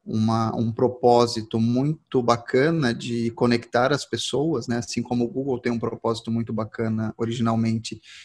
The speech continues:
de organizar toda a informação do mundo, né? O Facebook, quando ele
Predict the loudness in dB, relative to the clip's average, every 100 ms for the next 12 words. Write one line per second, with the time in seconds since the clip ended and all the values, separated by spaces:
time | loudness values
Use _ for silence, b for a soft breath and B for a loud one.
0 | B -10 -2 0 2 2 2 0 -2 -2
1 | 2 2 4 2 2 0 0 -2 2 2
2 | 0 0 0 0 -2 0 2 4 4 2
3 | 2 0 -2 -6 0 0 2 -4 -4 -2
4 | 0 2 4 2 2